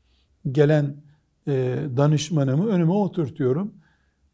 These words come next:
Onun bana ne kadar güvendiğini test ediyorum." dedi.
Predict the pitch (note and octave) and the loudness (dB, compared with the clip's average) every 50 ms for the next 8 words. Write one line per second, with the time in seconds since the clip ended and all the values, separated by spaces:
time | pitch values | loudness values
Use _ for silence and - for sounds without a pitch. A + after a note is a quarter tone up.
0 | _ - G3+ A3 B3+ C#4 D4 C#4+ C#4 C4 G#3+ F3 D#3 F3 G#3 G#3+ B3 C4 B3 A3+ | _ 0 0 2 2 2 0 -2 -2 -4 -4 -2 -2 0 0 0 0 0 0 0
1 | A#3 B3+ B3 B3 A#3+ A3 F3+ A3+ B3 C4 B3+ B3 F#3 D#3 C#3+ F3+ G3 F#3+ F3+ G#3 | 0 0 0 0 0 0 0 0 -2 -2 -2 -2 -4 -4 -2 0 0 2 2 2
2 | G#3 G3+ G3+ G3 G3 F3+ E3 E3 F#3+ G3 G#3 G3+ G3 G3 G3+ G#3 F3+ - - - | 2 2 2 2 0 0 0 0 2 2 4 4 4 4 4 2 0 0 -2 0
3 | D#3+ D#3 D3+ D#3 - - C#3 A#2 A#2 A#2 G#2+ G#2+ G#2 G#2 F#2+ F#2 F2 F#2 F2 - | 2 2 0 0 -4 -6 -6 -4 -4 -4 -4 -4 -6 -8 -8 -10 -12 -14 -16 -16
4 | - | -18